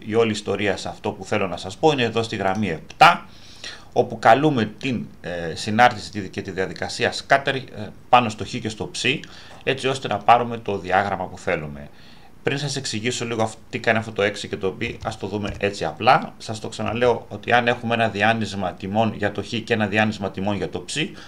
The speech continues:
ο πιο απλός και ο πιο εύκολος τρόπος για να πάρουμε το διάγραμμα διασποράς είναι να καλέσουμε τη συνάρτηση scatter.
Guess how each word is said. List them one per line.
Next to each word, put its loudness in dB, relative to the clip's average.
ο -4
πιο 2
απλός 2
και -6
ο -6
πιο -2
εύκολος -2
τρόπος -2
για -2
να 0
πάρουμε 6
το -6
διάγραμμα 2
διασποράς 0
είναι -4
να -6
καλέσουμε -4
τη -18
συνάρτηση -2
scatter. 0